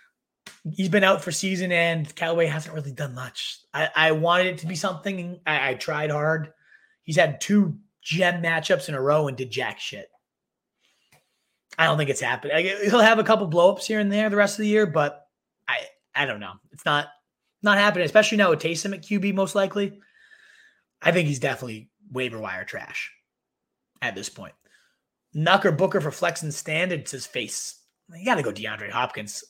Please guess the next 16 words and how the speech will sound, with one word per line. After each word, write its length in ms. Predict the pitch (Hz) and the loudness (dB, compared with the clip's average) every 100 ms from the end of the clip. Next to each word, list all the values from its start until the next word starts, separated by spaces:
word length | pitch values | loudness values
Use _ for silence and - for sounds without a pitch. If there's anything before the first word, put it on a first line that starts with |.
| _ | _
You 60 | 123 | -10
know, 40 | |
standard, 580 | - 208 190 185 170 151 _ _ - _ | -4 4 4 4 -2 -4 _ _ -20 _
the 80 | - | -2
lack 340 | 156 160 165 185 | 2 2 2 -2
of 200 | 151 147 | -2 -2
receptions, 680 | 147 151 147 180 175 143 | -2 -4 -4 -8 -8 -8
you 80 | 143 | -6
know, 200 | 131 104 - _ _ 156 | -6 -8 -12 _ _ -6
is, 140 | 156 | -4
is 160 | 151 139 | -6 -6
the 60 | |
T 200 | - 165 | -8 -6
D 120 | 175 | -6
upside 380 | 117 - 90 80 | -6 -8 -14 -16
there. 160 | 62 | -18